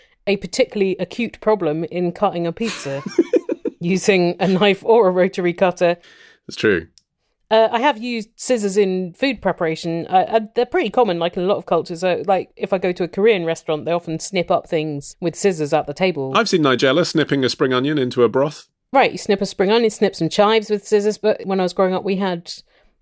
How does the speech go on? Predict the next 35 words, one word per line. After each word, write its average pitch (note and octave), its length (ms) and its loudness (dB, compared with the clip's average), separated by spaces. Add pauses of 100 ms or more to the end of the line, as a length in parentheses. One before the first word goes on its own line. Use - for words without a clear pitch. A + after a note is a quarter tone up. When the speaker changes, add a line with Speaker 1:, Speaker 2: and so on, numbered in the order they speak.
(120)
Speaker 1:
meat A3+ 260 2
scissors C#3+ 420 -2
for, D#3+ 120 -2
like, D3+ 200 0
snipping E3+ 360 -2
up D3+ 100 -2
the D3 80 -4
backbone D3+ 460 0
of C#3+ 80 -4
a - 20 -4
chicken C#3 520 -4 (160)
when C#3+ 200 0
it's - 240 -8
Speaker 2:
Mm. A2+ 340 0
Speaker 1:
raw. D#3 520 4 (340)
I B3 80 4
do F4 220 4
have G4 180 -4
some C4 480 2
resentment, G#3 520 2
though, E3 180 2
towards F3 420 -2
food F3+ 260 0
scissors, D#3 420 0
and E3+ 100 0
this F3 160 -4
is E3+ 80 -4
based E3+ 340 0
on D#3+ 140 0
an E3 100 0
incident E3+ 420 0
many, G3 360 4
many E3+ 300 2
years E3 260 4
ago. C#3 440 -4